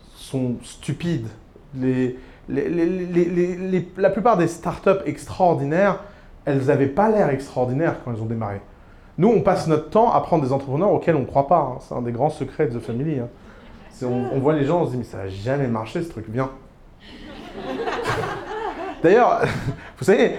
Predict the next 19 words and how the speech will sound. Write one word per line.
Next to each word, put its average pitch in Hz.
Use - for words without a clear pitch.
la 165
plupart 185
des 175
gens 214
qu'on 160
refuse, 143
c'est 135
parce 127
qu'on 143
pense -
que -
ça 135
va 117
marcher, 127
hein. 175
Ça -
n'a 127
aucune 202
valeur. 151